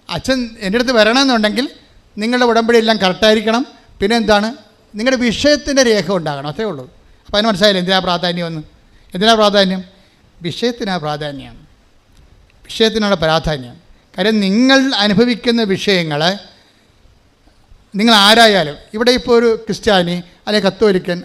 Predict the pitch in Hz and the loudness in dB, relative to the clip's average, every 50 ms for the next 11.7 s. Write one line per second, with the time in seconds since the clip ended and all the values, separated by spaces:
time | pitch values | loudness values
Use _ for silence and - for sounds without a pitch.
0 | - 190 185 208 220 214 214 208 202 196 202 202 202 202 202 - - _ _ _ | -12 -8 -6 -4 -2 -2 0 0 0 0 0 0 -2 -4 -8 -14 -20 _ _ _
1 | _ - 190 185 185 185 185 185 190 190 190 185 202 190 185 190 - - - - | _ -2 0 2 2 2 2 0 -2 -6 -8 -10 -12 -14 -16 -16 -18 -16 -16 -18
2 | - - 180 220 - - 240 226 226 220 202 190 196 208 208 208 - 220 196 185 | -18 -10 -6 -6 -4 0 0 2 2 2 2 2 4 4 2 2 2 -2 0 0
3 | 175 180 - - 196 190 180 185 _ - - 196 214 233 254 254 240 214 208 202 | -2 -4 -4 -6 -6 -6 -6 -10 _ -10 -8 -4 -2 0 0 2 2 2 2 0
4 | 175 180 170 175 180 185 180 160 147 135 127 - _ _ _ _ _ _ _ _ | 0 0 0 0 0 0 0 -2 -2 -6 -10 -12 _ _ _ _ _ _ _ _
5 | _ _ _ _ _ _ _ - 190 202 240 294 285 254 233 214 233 240 240 233 | _ _ _ _ _ _ _ -4 -2 2 2 4 4 4 4 4 2 2 0 -2
6 | 226 208 220 233 233 233 233 247 233 226 214 226 240 247 262 254 240 202 202 202 | -2 -2 0 0 2 2 2 2 2 2 2 2 2 2 2 2 0 0 0 0
7 | 202 190 180 196 202 226 233 - _ _ _ _ _ - - - 196 190 208 247 | -2 -2 -2 -2 -4 -4 -6 -12 _ _ _ _ _ -18 -10 -6 -4 -2 2 4
8 | 277 269 233 214 196 185 190 202 - - - - 202 180 185 180 175 156 139 131 | 4 4 4 2 0 0 0 -2 -2 -10 -14 -10 -6 -4 -2 -2 -2 -2 -4 -8
9 | 127 127 - _ _ _ _ _ - 175 247 240 220 170 143 135 127 - _ _ | -12 -14 -16 _ _ _ _ _ -6 -2 0 0 0 0 -4 -6 -14 -18 _ _
10 | _ _ _ _ _ _ _ - - 208 220 247 262 247 214 185 175 160 170 185 | _ _ _ _ _ _ _ -8 -2 2 2 4 4 4 2 2 0 -4 -6 -8
11 | - - - 196 196 190 202 185 175 156 143 135 131 | -8 -6 -2 -2 2 2 2 2 0 -2 -4 -8 -8